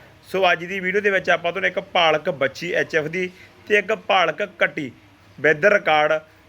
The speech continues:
ਡਿਟੇਲ ਆਪਾਂ ਵੀਰ ਤੋਂ ਪੁੱਛਾਂਗੇ। ਦੋ ਨਗ ਵਿਕਾਊ ਆ, ਘਰੇਲੂ ਨਗ ਆ, ਬਹੁਤ ਵੀ ਡਿਮਾਂਡ ਕਰਦੇ ਰਹਿੰਦੇ ਕਿ ਸਾਨੂੰ ਘਰੇਲੂ ਪਸ਼ੂ ਚਾਹੀਦੇ ਆ। ਸੋ ਨਿਰਖ ਪਰਖ ਤੁਸੀਂ ਆਪ ਕਰਨੀ ਆ,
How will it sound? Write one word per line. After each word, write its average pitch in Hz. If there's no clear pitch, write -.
ਡਿਟੇਲ 165
ਆਪਾਂ 160
ਵੀਰ 160
ਤੋਂ 156
ਪੁੱਛਾਂਗੇ। 160
ਦੋ 143
ਨਗ 156
ਵਿਕਾਊ 151
ਆ, 151
ਘਰੇਲੂ 151
ਨਗ 139
ਆ, 139
ਬਹੁਤ 185
ਵੀ 175
ਡਿਮਾਂਡ 139
ਕਰਦੇ 135
ਰਹਿੰਦੇ 147
ਕਿ 156
ਸਾਨੂੰ 147
ਘਰੇਲੂ 147
ਪਸ਼ੂ 127
ਚਾਹੀਦੇ 135
ਆ। 147
ਸੋ 175
ਨਿਰਖ 139
ਪਰਖ 156
ਤੁਸੀਂ 151
ਆਪ 123
ਕਰਨੀ 147
ਆ, 160